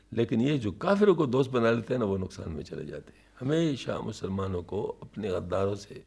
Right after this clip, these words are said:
نقصان ہوا ہے کہ جو کافروں کے ساتھ ملے ہوتے ہیں،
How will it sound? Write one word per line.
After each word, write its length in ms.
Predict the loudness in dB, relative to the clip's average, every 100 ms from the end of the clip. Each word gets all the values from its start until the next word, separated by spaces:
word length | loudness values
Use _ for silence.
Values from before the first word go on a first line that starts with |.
| -14
نقصان 340 | -14 -12 -12
ہوا 180 | -12 -12
ہے 80 | -14 -18 _ -20 _ _ _ -20 _ _ -6
کہ 100 | 0
جو 140 | 0
کافروں 400 | 2 -2 -2 -6
کے 120 | -6
ساتھ 200 | -6 -8
ملے 220 | -6 -6
ہوتے 220 | -6 -8
ہیں، 120 | -14